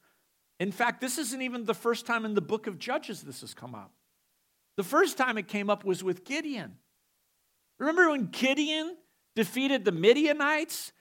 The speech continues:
and he chased them off, and the two Midianite kings took refuge. They hid amongst the tribe of Ephraim, and Ephraim killed them.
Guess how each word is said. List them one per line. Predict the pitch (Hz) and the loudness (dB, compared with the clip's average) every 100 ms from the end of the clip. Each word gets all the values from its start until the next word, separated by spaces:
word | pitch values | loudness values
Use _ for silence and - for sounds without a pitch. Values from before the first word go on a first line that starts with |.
| _ _ | _ _
and | 202 247 | -2 0
he | 247 | 0
chased | - 254 302 - | 2 4 4 2
them | 311 277 | 0 0
off, | 180 190 220 247 320 | 2 4 6 4 0
and | 208 180 - - | 0 0 -8 -6
the | 214 247 | -2 -2
two | - 277 330 330 | 2 6 8 6
Midianite | 277 294 285 269 262 262 - | 2 0 0 0 -2 -4 -8
kings | - 269 247 214 180 - _ _ _ | -4 -2 -2 -2 -6 -12 _ _ _
took | - 247 240 | -6 -6 -2
refuge. | 214 254 254 202 208 214 - - _ - | 2 2 0 -4 -4 -4 -10 -12 _ 6
They | 196 | 6
hid | 220 277 269 | 8 6 4
amongst | 233 240 - | 0 -4 -4
the | 208 | -8
tribe | - 233 214 | 2 4 4
of | 214 | 0
Ephraim, | - 226 214 190 | -4 -6 -4 -4
and | 165 - | -8 -6
Ephraim | 220 - 202 | -6 -4 -8
killed | - 202 175 | -4 -6 -4
them. | 156 131 | -8 -10